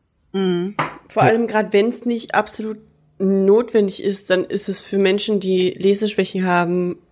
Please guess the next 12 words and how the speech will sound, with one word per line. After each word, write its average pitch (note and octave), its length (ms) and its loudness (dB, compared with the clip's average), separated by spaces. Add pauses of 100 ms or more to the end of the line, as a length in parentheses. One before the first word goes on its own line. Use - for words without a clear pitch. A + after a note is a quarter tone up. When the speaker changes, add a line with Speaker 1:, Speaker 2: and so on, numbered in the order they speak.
Speaker 2:
umso G#3 300 -2
hilfreicher, F#3+ 580 2
dass F3+ 160 -2
die F3 480 0
Untertitel F#3 440 -2
trotzdem F#3+ 440 0
da E3 240 -2
sind. E3+ 460 -4
Speaker 3:
Ja. D#3+ 160 4 (1080)
Ja, C#3+ 140 -4 (280)
das - 200 -8
stimmt. C3+ 260 -10